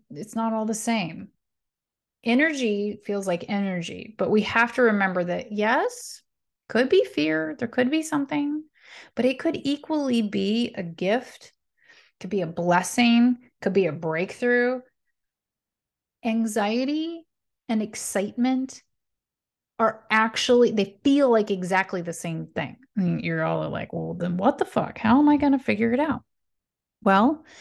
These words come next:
you go back. How do I feel? Is this fact? What facts do I have? Right? Then you head into the Gemini. I need to gather more data. I need to research a little bit. I need to read up on this. I need to ask some questions.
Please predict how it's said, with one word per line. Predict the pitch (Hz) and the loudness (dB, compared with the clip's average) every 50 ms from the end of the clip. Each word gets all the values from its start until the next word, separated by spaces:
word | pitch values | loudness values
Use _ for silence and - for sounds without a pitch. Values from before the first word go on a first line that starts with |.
| - _ _ - | -20 _ _ -12
you | - 165 | -8 -4
go | 175 190 208 233 | 0 2 4 4
back. | 233 285 349 330 254 254 269 269 - _ _ _ _ _ _ _ _ _ | 4 4 4 2 2 0 -2 -6 -12 _ _ _ _ _ _ _ _ _
How | - - 160 | -12 -10 -8
do | 175 175 220 | -4 -2 -2
I | 185 320 | -2 -2
feel? | 302 - 247 220 220 220 233 269 349 359 _ _ _ _ _ _ _ _ _ _ _ - | -4 -4 -2 -2 0 0 -2 -4 -8 -10 _ _ _ _ _ _ _ _ _ _ _ -10
Is | - 185 180 180 | -8 -8 -8 -4
this | - 220 240 - - | -2 -4 -4 -4 -4
fact? | - 208 165 151 175 - _ _ - _ _ _ _ - | -4 -4 -4 -4 -8 -12 _ _ -20 _ _ _ _ -8
What | - 165 165 - | -6 -6 -6 -6
facts | - - 170 165 - - - | -4 -4 -4 -4 -4 -8 -4
do | - 180 | 0 2
I | 170 170 175 | 2 2 2
have? | - 277 294 - - - - - - _ _ _ - | 2 2 2 2 2 -2 -6 -12 -16 _ _ _ -8
Right? | - 160 160 180 202 - - | -6 -4 -4 -4 -4 -4 -4
Then | 180 175 | -2 -2
you | 185 185 | -2 0
head | 190 180 170 | 0 0 0
into | 170 170 170 170 | 0 -2 -2 -2
the | - 202 190 | 0 -2 -2
Gemini. | 185 226 220 220 202 170 - - - - 175 _ _ - | 0 0 2 2 2 0 -4 -8 -12 -14 -14 _ _ -2
I | 202 196 | 0 2
need | 180 180 185 180 | 2 2 0 0
to | 226 214 | 0 0
gather | 175 170 156 160 165 170 180 | 0 0 -4 0 0 0 0
more | 190 196 202 196 | 0 0 -2 0
data. | 196 240 277 262 - - - - - _ _ - - - _ - - | 2 2 2 2 0 -2 -8 -12 -16 _ _ -20 -20 -20 _ -8 -6
I | 180 | -4
need | 165 156 160 165 170 | -4 -4 -4 -6 -2
to | - 220 | 0 0
research | 214 226 269 320 294 - - - - - - - | 2 4 2 2 2 0 -4 -6 -6 -10 -8 -6
a | |
little | 175 170 156 165 - 165 | -2 -2 -2 -2 -4 -6
bit. | 175 - - - 240 _ - - _ - | -6 -8 -8 -10 -12 _ -20 -18 _ -2
I | 185 | 0
need | 170 165 170 175 180 | 2 2 4 4 4
to | 185 | 4
read | 196 220 233 233 | 6 6 8 8
up | 254 262 262 190 | 6 6 4 2
on | 170 160 147 | 0 0 -2
this. | - - - - | -4 -6 -8 -8
I | - 170 | -6 -4
need | 165 160 165 | -4 -4 -4
to | 175 - - | -6 -4 -4
ask | 196 185 - - | -4 -4 -4 -2
some | - 214 196 | 0 0 0
questions. | - - - 240 220 - - - - - - 214 214 - - | 0 0 0 0 0 0 -4 -8 -10 -10 -10 -12 -12 -14 -18